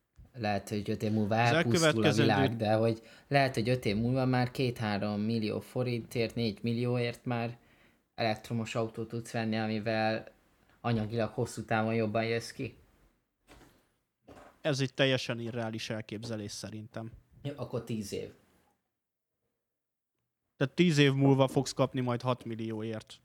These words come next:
Speaker 2: elektromos autót.
Speaker 1: Hát, de most már azért használtan, hogyha nagyon nézegetsz, akkor hát ilyen négy millióért már tudsz kapni. De másrészt meg bejönnek majd a plug-in hibridek. Mármint így azok is jönnek folyamatosan,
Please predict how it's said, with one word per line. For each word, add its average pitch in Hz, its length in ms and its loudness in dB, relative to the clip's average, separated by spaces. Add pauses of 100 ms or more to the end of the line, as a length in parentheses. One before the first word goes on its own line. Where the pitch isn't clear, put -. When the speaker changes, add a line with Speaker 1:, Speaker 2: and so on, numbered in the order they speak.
(120)
Speaker 2:
elektromos 110 580 -6
autót. 107 420 -10
Speaker 1:
Hát, 208 240 0
de 170 140 4
most 170 260 2
már 143 160 0
azért 131 400 0 (160)
használtan, 117 720 -2
hogyha 113 260 -4
nagyon 120 320 0
nézegetsz, 101 720 -4 (380)
akkor 107 840 -6 (300)
hát 117 460 -4
ilyen 117 180 -4
négy 113 200 -2
millióért 104 500 -4
már 101 280 -4 (120)
tudsz 113 260 -10
kapni. - 440 -14 (1300)
De 127 640 0
másrészt 135 420 -2
meg 127 160 -2
bejönnek 113 480 0
majd 110 200 -4
a 107 40 -10
plug-in 104 420 -6
hibridek. 98 640 -8 (300)
Mármint 113 260 -6
így 113 120 -8
azok 110 280 -4
is 120 180 -8
jönnek 107 200 -2
folyamatosan, 110 800 -6